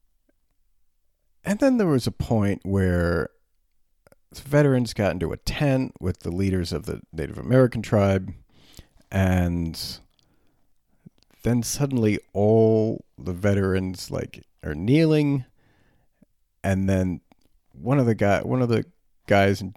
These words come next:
in charge or organizing the veterans, like, started apologizing for old-timey shit, old-timey Wild West shit, like,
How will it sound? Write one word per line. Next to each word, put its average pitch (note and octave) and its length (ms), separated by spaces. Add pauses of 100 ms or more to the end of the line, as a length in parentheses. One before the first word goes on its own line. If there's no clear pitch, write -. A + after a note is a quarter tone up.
(160)
in F#2+ 160
charge F#2 440
or F2 60
organizing F#2 560
the F#2 80
veterans, F#2+ 720 (960)
like, F2+ 560 (920)
started A2+ 340
apologizing F#3 1040 (840)
for - 200
old-timey B2+ 540
shit, C4 280
old-timey A#2+ 420
Wild A2 320
West G#2+ 240
shit, - 380
like, - 380